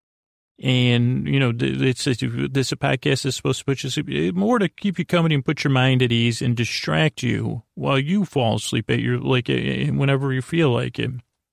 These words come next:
So there's no pressure. Uh, and, and, uh, you know, I'm, I work really hard at this show. That might be the most unbelievable thing.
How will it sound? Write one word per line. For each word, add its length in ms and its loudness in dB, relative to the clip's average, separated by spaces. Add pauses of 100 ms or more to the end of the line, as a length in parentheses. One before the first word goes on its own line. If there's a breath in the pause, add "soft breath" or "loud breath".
(420)
So 200 -2
there's 180 0
no 140 0
pressure. 720 0
Uh, 480 0
and, 720 -2
and, 160 0
uh, 20 -2
you 140 0
know, 160 0
I'm, 240 0
I 160 2
work 340 0
really 300 2
hard 180 2
at 80 -6
this 140 -4
show. 240 -4
That 220 2
might 200 2
be 140 0
the 80 -2
most 280 2
unbelievable 840 2
thing. 640 0